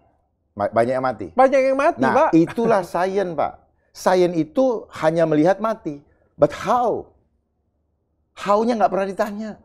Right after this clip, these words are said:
Speaker 1: Kema-
Speaker 2: Matinya sesak napas, Pak.
Speaker 1: Ya, sesak napas. Saya bikin stres kamu.
Speaker 2: Hah?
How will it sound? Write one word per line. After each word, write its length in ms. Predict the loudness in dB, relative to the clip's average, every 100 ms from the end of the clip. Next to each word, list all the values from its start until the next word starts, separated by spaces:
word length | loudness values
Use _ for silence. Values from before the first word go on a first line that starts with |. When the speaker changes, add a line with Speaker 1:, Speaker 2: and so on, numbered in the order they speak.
| _ _ _ _ _ _ -2
Speaker 1:
Kema- 160 | 0 2
Speaker 2:
Matinya 260 | 2 2
sesak 300 | -2 0 0
napas, 380 | 2 -2 -2 -4
Pak. 320 | -4 -6 -8 -10
Speaker 1:
Ya, 180 | -10 -8
sesak 240 | -6 -2 -2
napas. 340 | -2 -4 -6 -8 _
Saya 240 | -6 0 2
bikin 240 | 0 -4
stres 260 | -2 -2 0
kamu. 380 | -2 -4 -6 -12 _
Speaker 2:
Hah? 240 | -12 -12